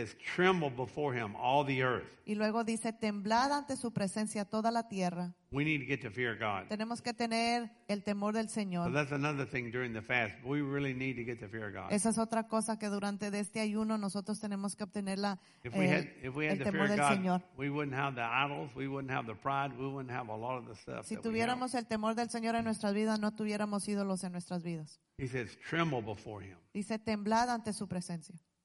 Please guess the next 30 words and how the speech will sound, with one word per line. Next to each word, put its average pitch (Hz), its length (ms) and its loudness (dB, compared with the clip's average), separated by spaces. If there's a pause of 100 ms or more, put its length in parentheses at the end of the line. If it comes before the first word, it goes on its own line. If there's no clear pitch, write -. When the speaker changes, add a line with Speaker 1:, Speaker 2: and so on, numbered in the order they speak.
(340)
Speaker 1:
Let 139 160 -2
the 123 80 -2
heavens 156 360 2
be 131 120 0
glad, 147 360 6
let 139 200 0
the 127 100 -2
earth 147 280 0
rejoice, 139 460 -2
let 139 160 -2
them 123 180 -6
say 143 200 0
among 135 280 0
the 131 80 -2
nations, 131 500 -6 (100)
"The 113 100 -4
Lord 127 400 2
reigns." 113 400 2 (200)
Speaker 2:
Alégrense 233 640 2
los 220 180 -2
cielos 233 440 -2
y 233 60 0
regocíjese 214 680 -2
la 202 100 0
tierra, 220 540 0 (220)
y 214 120 2
digan 226 300 2
entre 214 260 -2
las 196 220 0
naciones, 226 600 -2